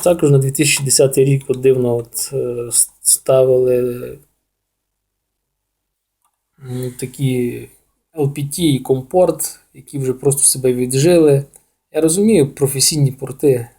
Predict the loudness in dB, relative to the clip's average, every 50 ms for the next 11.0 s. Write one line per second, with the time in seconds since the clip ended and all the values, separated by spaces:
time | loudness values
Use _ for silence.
0 | _ _ _ _ _ _ _ -14 -10 -8 -8 -8 -10 -12 -14 -12 -6 -4 -4 -2
1 | -2 -2 0 0 0 0 -2 -4 -6 -6 -6 -8 -14 -10 -4 -4 -2 -2 -2 -4
2 | -6 -8 -14 -14 -16 -16 -16 -12 -10 -8 -8 -8 -10 -12 -8 -6 -6 -6 -6 -6
3 | -4 -2 0 0 0 0 -2 -2 0 0 0 0 0 -2 -2 -2 0 0 0 0
4 | -2 -6 -6 -6 -6 -8 -8 -6 -4 -2 -2 -2 -4 -10 -10 -4 -2 0 0 0
5 | 0 -2 -2 -4 -8 -10 -12 -10 -8 -6 -6 -6 -6 -10 -12 -12 -14 -14 -14 -14
6 | -14 -16 -18 -18 -14 -12 -10 -10 -10 -10 -6 -4 -4 -4 -4 -6 -10 -16 _ _
7 | -12 -8 -8 -8 -8 -10 _ _ _ _ _ _ _ _ _ -20 -20 -18 -18 -14
8 | -14 -6 -2 -2 0 2 2 0 0 2 2 2 2 2 -2 -4 -6 -6 -8 -8
9 | -10 -12 -14 _ _ _ _ -20 -20 -20 -20 -20 -20 -20 -20 _ _ _ -6 -4
10 | -2 2 2 2 2 0 -2 -8 -16 -18 -18 -20 -20 -20 -20 -20 -20 _ _ _